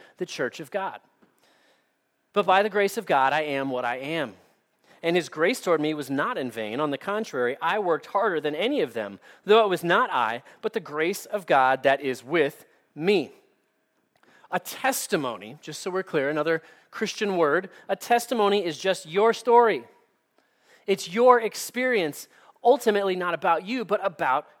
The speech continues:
Jesus. And when we are experiencing grace, we can proclaim it. I want to offer to you four little ways that a grace-filled life will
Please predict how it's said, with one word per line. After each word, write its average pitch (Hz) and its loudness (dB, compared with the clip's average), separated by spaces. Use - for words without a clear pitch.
Jesus. 165 -4
And 208 0
when 226 4
we 226 4
are 180 6
experiencing 269 -6
grace, 165 -4
we 190 -6
can 185 -4
proclaim 196 -2
it. 139 -4
I 147 -2
want 185 0
to 185 -2
offer 196 -2
to - -16
you 147 -10
four 220 0
little 202 -2
ways 143 0
that 139 -6
a 139 -8
grace-filled 143 -4
life 135 2
will 143 0